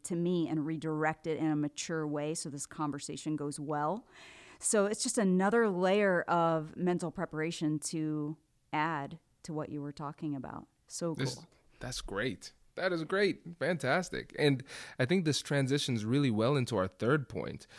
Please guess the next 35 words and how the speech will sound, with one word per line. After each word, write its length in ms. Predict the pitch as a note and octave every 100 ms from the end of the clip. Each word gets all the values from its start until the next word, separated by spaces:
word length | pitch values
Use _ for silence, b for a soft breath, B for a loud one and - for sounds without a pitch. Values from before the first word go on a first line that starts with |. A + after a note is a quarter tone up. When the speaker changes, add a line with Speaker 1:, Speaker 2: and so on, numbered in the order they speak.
| B B
Speaker 2:
when 400 | - G#2+ A2+ A2
we're 80 | G#2+
talking 400 | - C#3 C3 A2
about 340 | G#2 G#2 G2+ -
our 240 | G2+ F#2+
strengths 640 | F#2+ - - A#2+ B2+ A#2 G2+
and 100 | G2
how 100 | G#2+
we 120 | G2+
can 180 | G2 F#2
use 260 | B2 C#3
it 80 | A2+
effectively 720 | F2+ - B2 - G2 G2 F#2 - B B B
in 180 | A2+ G#2+
this 220 | G#2 G2
new 480 | F2 G#2 A2+ A#2 F#2+
virtual 760 | G2 G#2 A2 - A2+ G#2+ G#2+ A2 B B -
world 480 | F#2+ F#2+ A#2+ B2 G2+
that 120 | E2+
we 120 | F#2+
find 340 | - G2+ C3+ G#2
ourselves 520 | E2 - D#2+ - -
in. 260 | D2+ - G#2+
So 480 | - A#2 G#2 - -
what 380 | G#2+ C3 -
changes, 600 | - - A#2+ C#3 A2 F2+
what 180 | G2 A2+
stays 300 | - A#2 G#2
the 100 | G2+
same 420 | - - A#2 G2
when 120 | F2 F2
we 80 |
consider 540 | F#2+ G2 - G2+ F#2 F2
virtual 500 | G#2 G2+ G2+ G2+ F2
communication? 760 | - F#2+ D2+ C#2+ E2+ F2 -